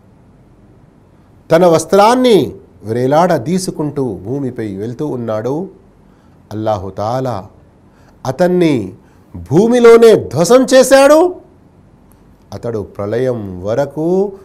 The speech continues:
భూమిలో ధ్వంసం అవుతూనే ఉన్నాడు. అల్లాహు అక్బర్, అల్లాహు అక్బర్. ఎవరికైనా ఏదైనా గర్వ ఉద్దేశం లేకున్నా కానీ, ఇలా చీల మండలానికి కిందిగా తొడగడం, ఇది యోగ్యం లేదు,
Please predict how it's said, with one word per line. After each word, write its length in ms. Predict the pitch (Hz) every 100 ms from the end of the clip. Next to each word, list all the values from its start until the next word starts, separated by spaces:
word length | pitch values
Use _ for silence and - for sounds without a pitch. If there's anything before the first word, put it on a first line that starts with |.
| _ -
భూమిలో 640 | 82 110 113 113 113 139 135
ధ్వంసం 520 | 87 95 - 139 196 - -
అవుతూనే 960 | 92 92 90 104 104 107 117 120 127 147
ఉన్నాడు. 520 | - 101 90 87 82 104 - _ _ -
అల్లాహు 300 | 85 87 87
అక్బర్, 360 | - _ - _ _ _ _ _ -
అల్లాహు 220 | 113 92
అక్బర్. 380 | 87 - _ - - _ _ _ _ _ _ _ _ -
ఎవరికైనా 480 | 107 135 139 143 139
ఏదైనా 420 | 131 123 139 135
గర్వ 340 | 107 117 139 143
ఉద్దేశం 560 | 123 110 147 147 120
లేకున్నా 540 | 113 139 160 185 190 190
కానీ, 480 | 196 208 254 302 - _ _ _ _ _
ఇలా 160 | 113 110
చీల 320 | 104 151 147
మండలానికి 600 | 110 107 101 107 117 -
కిందిగా 420 | 95 110 113 107 92
తొడగడం, 540 | 104 120 143 170 214 - _ _ _ _ _ _ _ _
ఇది 200 | 104 101
యోగ్యం 540 | 101 92 107 107 117 95
లేదు, 480 | 98 131 151 190